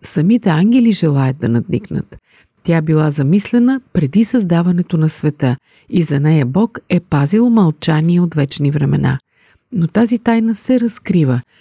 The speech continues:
чрез живота, смъртта и възкресението на Христос. Как следните препратки към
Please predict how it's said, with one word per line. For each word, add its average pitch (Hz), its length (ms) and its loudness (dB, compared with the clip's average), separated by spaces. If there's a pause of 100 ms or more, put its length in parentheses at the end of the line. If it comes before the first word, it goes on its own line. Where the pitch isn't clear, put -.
(100)
чрез 151 240 -2
живота, 147 520 -2
смъртта 208 580 -2 (120)
и 226 280 0
възкресението 151 840 -2
на 156 120 -2
Христос. - 680 -10 (1000)
Как - 220 -2
следните 151 460 -2
препратки 135 680 -4
към 156 240 -4